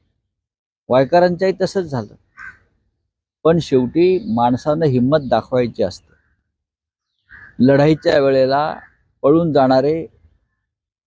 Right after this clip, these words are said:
त्यांची नोंद इतिहासात होत नाही, लढणाऱ्यांची नोंद होते. ठीक आहे, त्यांचा निर्णय त्याने घेतला जरी असला, तरी याच्यात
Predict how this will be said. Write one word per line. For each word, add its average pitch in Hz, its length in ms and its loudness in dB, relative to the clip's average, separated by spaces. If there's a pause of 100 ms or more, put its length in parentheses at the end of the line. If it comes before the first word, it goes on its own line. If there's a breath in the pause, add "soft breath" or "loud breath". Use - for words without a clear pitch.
(180)
त्यांची 131 280 2
नोंद 151 220 0
इतिहासात 151 540 0 (640)
होत 170 140 2 (100)
नाही, 104 340 -6
लढणाऱ्यांची 151 600 0
नोंद 120 280 0
होते. - 260 -20 (1900)
ठीक 196 180 0
आहे, 185 120 0
त्यांचा 131 360 0
निर्णय 147 320 2
त्याने 143 280 -2
घेतला 120 280 -4
जरी 123 200 -2
असला, 101 440 -10 (1000)
तरी 151 160 4
याच्यात 156 300 2